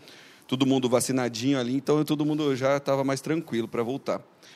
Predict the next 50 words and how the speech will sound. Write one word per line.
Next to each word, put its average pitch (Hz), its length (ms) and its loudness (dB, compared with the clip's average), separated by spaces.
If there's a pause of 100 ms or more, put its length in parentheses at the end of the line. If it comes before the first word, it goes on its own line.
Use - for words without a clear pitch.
(320)
E, 151 760 4
só 156 160 2
que - 60 -10
se-, - 140 -6
foi 180 240 0
sempre 196 320 -4
um 214 160 0
negócio 185 320 0
que - 60 -12
foi 180 80 -2
discutido 165 460 -6
na 170 80 2
nossa 147 200 0
célula. 165 300 0
"Ah, 185 40 0
você 160 120 -6
vai 175 80 -2
voltar 160 380 0
no 156 80 -2
presencial, 151 400 0
se 147 100 -4
precisa", 131 960 -2 (320)
né? 131 500 2
Ah, 117 360 2
na 127 100 2
igreja, 135 500 6
muito, 135 240 2
muitos 151 240 2
já 151 160 4
falaram 143 280 2
pra 143 120 -2
mim 143 140 2
assim: 143 220 0
"Ah, 175 180 2
mas 135 300 0 (280)
nossa 135 240 2
igreja 143 360 2
é 143 60 6
a 123 60 4
célula, 120 960 0 (220)
acaba 139 280 2
virando 135 520 4
uma 135 100 4
comunidade, 139 840 2
só 139 100 -2
que 135 120 -2
é - 60 0
uma 131 140 -4
comunidade 131 380 -2
pequena." 143 500 -2